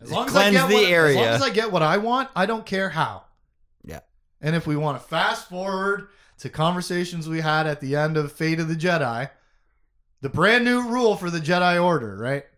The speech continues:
Speaker 1: This is how you become a villain. You just do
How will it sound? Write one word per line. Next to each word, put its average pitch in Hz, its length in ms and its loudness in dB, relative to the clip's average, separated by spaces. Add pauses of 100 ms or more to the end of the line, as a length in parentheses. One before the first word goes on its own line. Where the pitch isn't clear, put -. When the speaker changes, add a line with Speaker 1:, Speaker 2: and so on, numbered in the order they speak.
(1400)
Speaker 1:
This 170 240 -2
is 208 100 -4
how 185 140 2
you 170 200 0
become 139 340 -4
a 131 80 -8
villain. 120 400 -6 (1400)
You 139 180 -6
just 139 380 -2
do 151 400 0